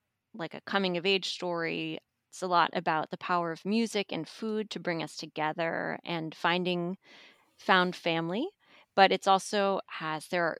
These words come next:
interspace wars going on. There's a character who's made a deal with hell, and there's someone running a donut shop in L A,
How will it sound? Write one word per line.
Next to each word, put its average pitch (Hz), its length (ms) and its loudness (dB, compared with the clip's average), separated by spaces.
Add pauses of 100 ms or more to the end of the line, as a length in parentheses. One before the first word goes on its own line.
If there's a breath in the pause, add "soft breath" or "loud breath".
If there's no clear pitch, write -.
interspace 196 880 -2
wars 180 500 -2
going 247 320 -2
on. 240 320 -4 (560)
There's 185 180 0
a 180 40 -6
character 180 420 0
who's 180 200 -8
made 175 220 0
a 175 60 -2
deal 196 400 0
with 190 160 -4
hell, 262 480 2 (720)
and 180 260 2
there's 175 180 2
someone 180 380 2
running 175 300 2
a 170 40 0
donut 170 420 -2
shop 170 360 0
in 160 120 -4
L 147 220 -4
A, 165 260 0